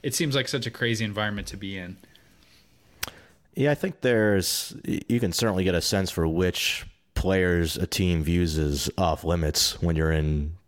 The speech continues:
Speaker 2: trade conversations, but, uh, especially for the players who are at the complex league level or the Dominican Summer League, even a lot of teams are just saying no on those trades for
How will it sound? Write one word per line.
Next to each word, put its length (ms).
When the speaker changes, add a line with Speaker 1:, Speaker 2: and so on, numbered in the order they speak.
Speaker 2:
trade 280
conversations, 840
but, 300
uh, 120
especially 420
for 200
the 80
players 460
who 160
are 140
at 260
the 260
complex 640
league 500
level 340
or 180
the 100
Dominican 440
Summer 340
League, 400
even 260
a 80
lot 180
of 60
teams 340
are 100
just 180
saying 960
no 840
on 180
those 300
trades 720
for 640